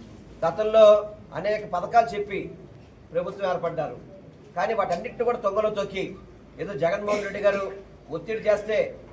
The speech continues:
అరాకొరా అమ్మఒడి వేస్తున్నారు. పెన్షన్లు చూసుకుంటే కనుక గతంలో కంటే తక్కువ పెన్షన్, జనరల్గా పెన్షన్లు అనేది పెరుగుకుంటూ పోవాలా, కాకుండా ఈ కూటమి ప్రభుత్వం వచ్చాక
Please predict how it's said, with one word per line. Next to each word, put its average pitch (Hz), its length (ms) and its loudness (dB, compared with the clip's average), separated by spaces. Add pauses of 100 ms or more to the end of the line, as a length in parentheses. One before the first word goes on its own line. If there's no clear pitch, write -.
(120)
అరాకొరా 196 500 2
అమ్మఒడి 196 380 -2
వేస్తున్నారు. 185 420 0 (600)
పెన్షన్లు 208 400 -2
చూసుకుంటే 208 380 -4
కనుక 202 200 0 (720)
గతంలో 233 360 2
కంటే 226 220 -2
తక్కువ 208 300 -2
పెన్షన్, 202 300 -2
జనరల్గా 208 340 2 (600)
పెన్షన్లు 214 380 -6
అనేది 214 240 -8
పెరుగుకుంటూ 214 380 -4 (100)
పోవాలా, 190 340 2 (540)
కాకుండా 208 380 2 (580)
ఈ 220 40 -8 (100)
కూటమి 226 280 -2
ప్రభుత్వం 214 320 -4
వచ్చాక 220 280 -4